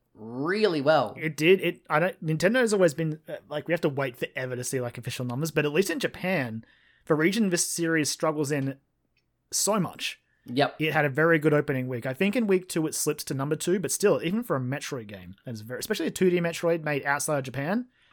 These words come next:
Speaker 1: Yep.
Speaker 2: it's very impressive for this series. It usually
Speaker 1: Even the, the
Speaker 2: dies in that country, <laughs>
Speaker 1: Yeah.
Speaker 2: which is why it generally gets ignored by Nintendo, because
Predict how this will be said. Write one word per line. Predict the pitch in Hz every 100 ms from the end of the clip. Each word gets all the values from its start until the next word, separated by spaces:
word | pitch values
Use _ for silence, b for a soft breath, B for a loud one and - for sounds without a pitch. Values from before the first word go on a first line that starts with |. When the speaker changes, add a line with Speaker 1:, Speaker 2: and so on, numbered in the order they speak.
| -
Speaker 1:
Yep. | 135 123 -
Speaker 2:
it's | 127
very | 123 175 175
impressive | 147 147 139 127 113
for | -
this | 123 120
series. | - 117 113 123
It | 139
usually | 143 151 156 151 143 127 _ _
Speaker 1:
Even | 131 147
the, | -
the |
Speaker 2:
dies | 147 127 120 113 - -
in | 139
that | 135 143
country, | 147 131 156 165 - -
<laughs> | -
Speaker 1:
Yeah. | 117 127 135 113
Speaker 2:
which | 170
is | 156
why | 143 156 165
it | 151
generally | 156 160 160
gets | 170 165
ignored | 143 151 175
by | 170
Nintendo, | 175 165 214 151
because | 117 131 131 120